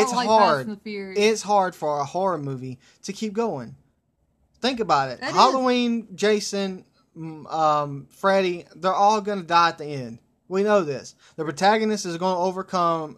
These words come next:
Speaker 1: their demons, and they're gonna die. And, well, technically die until they make a new one.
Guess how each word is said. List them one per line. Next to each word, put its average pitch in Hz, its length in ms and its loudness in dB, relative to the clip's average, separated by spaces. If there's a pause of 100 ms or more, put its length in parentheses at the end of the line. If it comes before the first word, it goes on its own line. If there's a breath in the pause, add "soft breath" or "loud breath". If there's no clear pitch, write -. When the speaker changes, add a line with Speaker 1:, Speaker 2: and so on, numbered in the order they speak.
Speaker 1:
their 170 200 -4
demons, 147 680 -6 (340 soft breath)
and 175 200 -4
they're 175 140 -2
gonna 180 220 -4
die. 170 340 2 (380)
And, 160 400 -4
well, 180 400 0
technically 196 460 -2
die 139 260 2 (100)
until 196 220 -2
they 202 80 0
make 208 180 0
a 220 60 -2
new 240 160 -2
one. - 240 -12